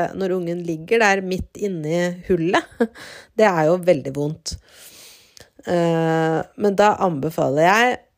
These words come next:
å høre og vente og ta en ekstra ved der, fordi da er det ofte sånn at man sprekker opp mindre, eller ikke sprekker opp i det hele tatt, hvis man tar den smerten,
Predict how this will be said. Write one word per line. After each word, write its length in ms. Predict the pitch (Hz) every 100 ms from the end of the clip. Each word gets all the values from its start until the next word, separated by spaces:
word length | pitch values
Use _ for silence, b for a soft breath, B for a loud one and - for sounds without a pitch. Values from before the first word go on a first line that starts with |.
| _ _ -
å 200 | 196 196
høre 560 | 208 220 165 143 180 -
og 140 | 196 185
vente 540 | 196 170 139 _ 196 -
og 120 | 196 -
ta 400 | - 180 214 - - _ _ -
en 160 | 202 185
ekstra 420 | 165 - - 180
ved 360 | 165 160 165 -
der, 400 | 151 143 147 165
fordi 280 | - 175 175 170
da 360 | 175 175 185 - _ _ _ _ _ 175
er 160 | 165
det 100 | 165
ofte 220 | 180 - 165
sånn 180 | 147 143
at 120 | -
man 160 | 147 160
sprekker 440 | - 185 - 151
opp 80 | 165
mindre, 380 | 156 135 165 185 -
eller 440 | 165 160 160 160 - _ _ -
ikke 400 | - - - 156
sprekker 380 | - 156 -
opp 100 | 131
i 80 | -
det 80 | 156
hele 160 | 127 -
tatt, 220 | 156 -
hvis 120 | 151 165
man 140 | 165
tar 380 | - 156 156 151
den 160 | 147 156
smerten, 560 | - 151 - - 208